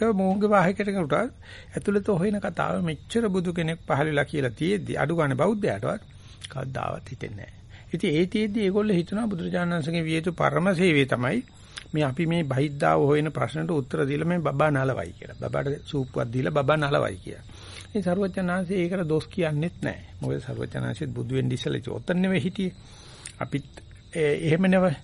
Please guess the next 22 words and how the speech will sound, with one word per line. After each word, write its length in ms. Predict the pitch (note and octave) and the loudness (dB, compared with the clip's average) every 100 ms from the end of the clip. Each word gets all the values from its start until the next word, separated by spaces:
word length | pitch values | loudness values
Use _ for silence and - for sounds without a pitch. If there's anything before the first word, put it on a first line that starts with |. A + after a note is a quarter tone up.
| - - - | -14 -18 -6
ඉතින් 240 | E3+ E3 | -4 0
ඒක 120 | F#3+ G3 | 2 2
නිසා 220 | G3+ G#3+ | 0 0
ඒක 240 | A3 G3 | 0 0
දොස් 180 | F3 - | 0 -4
කියන 300 | - A#3+ A3 | 0 2 4
දෙයක් 240 | F3+ D#3+ | 2 2
නැහැ. 440 | G#3 G#3 - - - - - | 0 0 -2 -12 -20 -20 -8
නමුත් 340 | D#3+ F3 F#3+ G3+ | -2 0 2 2
ඒ 260 | F3 D3 - - - | 2 0 -6 -16 -6
බමුණගේ 520 | C#3 C#3 G3+ B3 A3+ | 0 2 4 4 2
තියෙන 220 | G3+ E3 | 0 0
දක්ෂකම 540 | C3+ B2 - A3+ G#3 G2+ - - - - - - - | 0 -2 0 0 0 -2 -6 -8 -18 -20 -20 -18 -18
එයා 520 | - E3+ G2 F#2+ - - - - - | 0 2 2 0 0 -6 -18 -18 -6
මේ 180 | E3+ | -2
බුදුරජාන් 520 | C#3 C#3+ D#3 F3 F3 F3+ | -2 -2 0 2 2 2
වහන්සේ 380 | F3+ E3+ F#3 | 0 -2 -2
මේ 160 | E3+ E3+ | 0 0
අහපු 320 | C3+ D#3+ - | 0 -2 -4
දහයෙම 520 | C3+ B2+ A#2+ E3+ G#3+ A3+ | -2 0 2 2 2 0
ප්‍රශ්න 340 | F#3+ C3+ F3+ E3+ | 0 -2 0 -2
දහයෙම 500 | D3 C3+ F#3+ G#3+ | -2 0 0 2